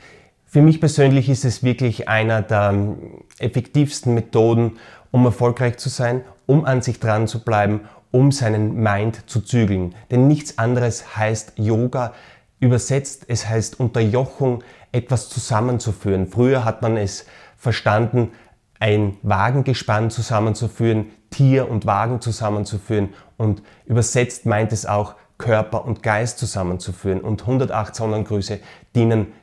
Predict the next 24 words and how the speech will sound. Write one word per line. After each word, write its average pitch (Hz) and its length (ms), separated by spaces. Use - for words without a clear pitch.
wirklich 117 680
dieser 139 340
Übung, 107 480
sich - 340
nicht 113 440
ablenken 104 540
zu - 100
lassen, 98 460
bei 104 200
sich 101 260
zu 104 200
bleiben, 101 360
in 123 140
einer 107 220
Welt, 104 260
in 104 140
der 104 120
sich 104 220
immer 127 220
alles - 240
schneller 104 320
dreht, 101 400
immer 139 240
mehr 107 380